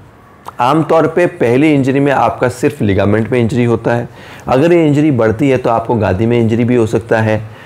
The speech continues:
आपको दूसरे ligaments में भी injury हो सकता है। अगर मैं छोटे में कहूँ तो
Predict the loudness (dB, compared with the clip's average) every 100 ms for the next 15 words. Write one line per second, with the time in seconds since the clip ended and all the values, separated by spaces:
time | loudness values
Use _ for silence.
0 | -6 -2 -2 0 0 0 0 0 2 2
1 | 0 0 0 0 0 0 2 0 -2 -4
2 | -2 -2 -4 -10 -20 -20 -10 -2 0 2
3 | 0 0 0 2 0 0 0 0 0